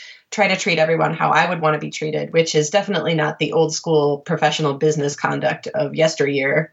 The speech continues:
Uh, I'm very informal. I tend to call people by their first names. I have a very close relationship with,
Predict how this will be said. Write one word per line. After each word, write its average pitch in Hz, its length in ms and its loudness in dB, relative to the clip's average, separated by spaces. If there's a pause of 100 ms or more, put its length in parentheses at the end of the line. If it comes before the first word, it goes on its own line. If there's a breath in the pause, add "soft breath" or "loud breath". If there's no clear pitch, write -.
(580 loud breath)
Uh, 151 400 2 (200)
I'm 175 440 0 (300)
very 160 640 -2
informal. 220 640 0
I 185 120 -2
tend 156 180 -4
to 156 60 -2
call 147 160 -6
people 143 240 -6
by 143 120 -2
their 135 120 -6
first 151 260 -4
names. 214 440 2
I 170 60 0
have 156 120 0
a 147 80 -4
very 147 220 -4
close 165 280 0
relationship 147 680 0
with, 156 280 0